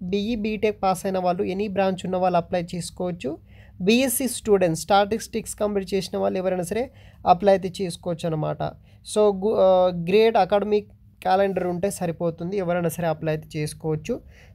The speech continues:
So దీనికి సంబంధించిన లింక్స్ కూడా నేను ప్రొవైడ్ అయితే చేస్తాను అనమాట. So ఈ యొక్క కంపెనీలో వచ్చేసి మనకు సెలక్షన్ ప్రాసెస్ ఎలా ఉంటుందంటే రౌండ్ వన్ వచ్చేసి, ఆ, యాప్టిట్యూడ్ అసెస్‌మెంట్ టెస్ట్ అనేది కండక్ట్ చేశారు. దాంట్లో వచ్చేసి మనకు క్వాంటిటేటివ్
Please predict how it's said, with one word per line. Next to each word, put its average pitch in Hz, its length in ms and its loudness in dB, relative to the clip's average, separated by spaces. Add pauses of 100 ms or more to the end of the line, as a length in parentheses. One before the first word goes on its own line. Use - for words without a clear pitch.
So 202 60 0
దీనికి 175 280 0
సంబంధించిన 175 520 -2
లింక్స్ 160 300 -2
కూడా 175 180 2
నేను 165 180 2
ప్రొవైడ్ 156 360 0
అయితే 151 180 -6 (100)
చేస్తాను 151 300 -6
అనమాట. 147 320 -6 (720)
So 269 80 2
ఈ 277 60 4
యొక్క 285 160 2
కంపెనీలో 254 580 2
వచ్చేసి 247 300 -2
మనకు 220 360 -2
సెలక్షన్ 226 560 -2
ప్రాసెస్ 214 440 -2
ఎలా 190 160 4
ఉంటుందంటే 185 640 0
రౌండ్ 226 400 2
వన్ 233 200 2
వచ్చేసి, 208 540 -4 (580)
ఆ, 196 440 6
యాప్టిట్యూడ్ 233 460 2
అసెస్‌మెంట్ 233 640 0
టెస్ట్ 208 240 -2
అనేది 208 180 -2
కండక్ట్ 190 400 -2
చేశారు. 190 320 -2
దాంట్లో 208 460 2
వచ్చేసి 202 280 -6
మనకు 190 280 -2
క్వాంటిటేటివ్ 202 680 0